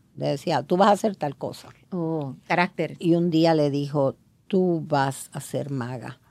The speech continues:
Speaker 1: Y ella le dijo, "No, papá, yo no quiero ser maga. El mago eres tú". "No, tú vas a ser maga porque una mujer maga es bueno". Y lo próximo que se enteró mi mamá era que decía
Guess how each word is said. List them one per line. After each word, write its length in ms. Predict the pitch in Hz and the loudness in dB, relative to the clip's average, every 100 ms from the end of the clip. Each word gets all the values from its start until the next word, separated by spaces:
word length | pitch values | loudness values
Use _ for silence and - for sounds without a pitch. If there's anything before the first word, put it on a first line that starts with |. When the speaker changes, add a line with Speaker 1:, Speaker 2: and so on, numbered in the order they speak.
| _ | _
Speaker 1:
Y 120 | 156 | -2
ella 180 | 143 143 | 0 0
le 80 | 147 | 0
dijo, 220 | 143 156 | -2 -2
"No, 140 | 143 135 | -4 -4
papá, 400 | 151 - 120 131 | -6 -6 -8 -6
yo 180 | 143 | -8
no 140 | 123 127 | -8 -10
quiero 200 | 117 123 | -12 -10
ser 220 | - 131 | -6 -6
maga. 540 | 131 120 110 143 147 - | -4 -8 -10 -14 -16 -14
El 140 | - 156 | -8 -4
mago 280 | 131 127 127 | -4 -4 -4
eres 180 | 139 - - | -6 -10 -14
tú". 160 | 117 | -10
"No, 240 | - 202 202 | -2 0 0
tú 140 | 170 | 0
vas 160 | 175 190 | 0 -2
a 40 | |
ser 180 | - 180 | -4 -4
maga 380 | 170 170 165 147 | -2 2 2 0
porque 300 | 127 127 135 | -2 -10 -8
una 180 | 135 160 | -6 -4
mujer 240 | 160 156 | -4 -2
maga 280 | 147 135 131 | -2 -4 -6
es 60 | 147 | -6
bueno". 480 | 127 123 127 117 - _ _ _ _ _ _ _ _ _ _ _ _ - | -8 -8 -10 -12 -16 _ _ _ _ _ _ _ _ _ _ _ _ -2
Y 180 | 156 156 | 2 4
lo 120 | 143 | 2
próximo 380 | 143 139 151 143 | 0 0 0 0
que 120 | 151 | 0
se 80 | 156 | 0
enteró 340 | 143 165 156 | 0 0 0
mi 160 | 151 156 | -2 0
mamá 580 | 156 165 147 139 139 - | 0 0 -2 -4 -8 -6
era 340 | 143 139 143 135 | -2 0 0 -4
que 460 | _ 147 147 147 | _ -2 0 0
decía 880 | 131 139 - - 175 160 131 131 135 | 0 -2 -2 2 6 6 4 -2 -8